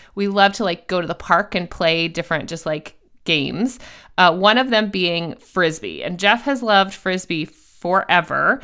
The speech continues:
and had these Aerobee Frisbees, which are these, like, they have holes in the center. They fly super far. They come in all these shapes, and we love these things.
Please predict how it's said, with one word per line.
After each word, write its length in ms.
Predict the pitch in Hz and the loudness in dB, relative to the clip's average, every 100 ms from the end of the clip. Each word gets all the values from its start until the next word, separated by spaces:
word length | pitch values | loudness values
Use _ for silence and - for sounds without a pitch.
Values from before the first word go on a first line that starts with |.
| - - - | -12 -20 -6
and 180 | 180 190 | -4 -2
had 540 | - 220 214 247 269 | 0 4 6 6 2
these 400 | 233 208 208 - _ _ - | -2 -4 -6 -12 _ _ 0
Aerobee 640 | 180 208 269 294 285 311 320 | 2 4 2 0 -2 -4 -4
Frisbees, 680 | - 311 320 330 339 359 - | -4 -4 -2 -4 -4 -4 -6
which 160 | 240 208 | -4 -2
are 140 | 180 | -2
these, 460 | 175 185 180 180 180 | -4 -4 -4 -4 2
like, 280 | 160 160 196 | 2 2 -2
they 100 | 214 | -2
have 140 | 208 | -2
holes 380 | 202 214 226 254 | -4 -4 -4 -2
in 80 | 254 | -2
the 80 | 254 | 0
center. 260 | 247 220 | 0 0
They 80 | 196 | -2
fly 220 | 190 170 | -4 -6
super 440 | 170 - 277 240 247 | -4 -4 -2 0 0
far. 380 | 247 208 208 196 | 4 6 6 4
They 80 | |
come 180 | 190 185 | 0 -2
in 80 | 170 | 0
all 220 | 196 208 | 2 4
these 320 | 208 202 202 - | 4 2 0 -8
shapes, 480 | - 185 175 - - | -2 0 0 -4 -8
and 200 | 185 180 | -6 -4
we 280 | 180 180 - | -2 -4 -4
love 280 | 170 156 - | 2 4 4
these 200 | 117 - | -4 -8
things. 400 | 65 - - | -12 -12 -14